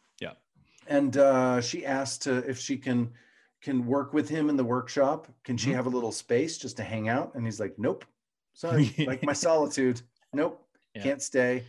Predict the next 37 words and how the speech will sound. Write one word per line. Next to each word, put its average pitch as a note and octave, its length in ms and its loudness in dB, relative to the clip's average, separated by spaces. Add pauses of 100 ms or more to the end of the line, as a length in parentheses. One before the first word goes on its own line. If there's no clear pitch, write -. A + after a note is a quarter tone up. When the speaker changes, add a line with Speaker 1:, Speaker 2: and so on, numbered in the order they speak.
(300)
Speaker 2:
And G2+ 120 0
Speaker 1:
Yeah. B2 40 4
Speaker 2:
then C3 80 4
he C3 80 4
shows B2 340 2
off B2 180 2
this A#2+ 200 -6
robot A2+ 480 4
arm, G#2+ 420 0
which G#2+ 160 -6
I F2+ 80 0
thought A#2+ 220 -4
was A2 120 -4
a A2 60 -4
cool G#2 320 -6
prop. G2 420 -4 (320)
Speaker 1:
Yeah. G#2 300 -6 (120)
Speaker 2:
I C#3 40 2
wonder G#3+ 380 2
if A#2 100 -2
we C3 100 4
built D3 420 0
that G3 200 -6
prop, G3+ 400 -8
or B2 220 -4
a B2+ 100 -4
lot G3+ 220 -2
of A3 100 -2
times C#3+ 340 -4
these C#3+ 220 -2
kind D3+ 220 -6
of A2 80 -8
props A#2+ 360 -2
are G#2 60 -4
rented G2+ 500 -8
from, F#2 240 -10
like, E2 300 -12